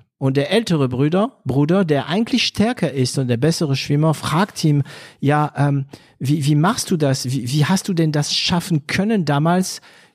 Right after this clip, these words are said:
über den Fluss zu schwimmen, ohne zurückzukommen?“ Und, äh, der Jüngere antwortet, „Weil ich mir niemals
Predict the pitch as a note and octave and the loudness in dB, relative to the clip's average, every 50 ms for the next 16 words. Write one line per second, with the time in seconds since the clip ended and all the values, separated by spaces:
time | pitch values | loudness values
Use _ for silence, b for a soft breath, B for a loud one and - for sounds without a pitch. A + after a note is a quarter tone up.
0 | b b _ _ _ _ - G3+ A#3 A3+ A#3+ A#3 G#3 G#3 G3+ F#3+ - - - C4+ | b b _ _ _ _ 2 2 4 4 4 2 4 2 0 0 -2 -2 0 2
1 | D4+ G3 - - - - - F3 - - E3+ D#3+ D#3 D3+ C3+ C3 A2+ - _ _ | 2 2 0 -2 -4 -4 -4 -2 -2 0 0 2 2 2 0 -2 -4 -8 _ _
2 | - F#3+ G#3+ A3 G#3+ G#3 - - G3+ A3 B3 A#3 - F3 - - - C3 B2 B2 | -2 0 0 0 0 -2 -2 -2 0 0 -2 -2 -4 -6 -6 -4 -4 -4 -4 -6
3 | B B B B B B B B B B B B _ _ - D3+ C3+ C#3 C#3+ C3+ | B B B B B B B B B B B B _ _ -2 0 0 0 0 -4
4 | - - D3 D#3+ D3 C#3 C#3 C3+ C3+ C3+ C#3 C#3 E3 G3+ G#3 F#3 E3 D3+ B2 D3 | -4 -4 -2 0 2 2 2 2 2 2 2 4 4 2 2 2 2 0 0 0
5 | F3 F3 E3 E3+ D#3+ - - D#3+ D#3 - - - C3 D3 D3+ D3+ D#3+ D#3+ - - | 0 0 2 0 0 0 0 -2 -2 -4 -8 -6 -4 -2 -2 -2 -2 -4 -2 0
6 | D#3 D3+ D3 C#3+ C3+ C3+ - _ _ _ _ _ - D3 D3+ F3 G3+ A3 G#3 F#3 | 2 2 2 2 0 -2 -6 _ _ _ _ _ 0 2 2 4 4 4 2 2
7 | D#3+ D3+ D3 D3 D#3 D3+ - - - - - | 0 0 0 -2 -2 -4 -4 -6 -6 -8 -8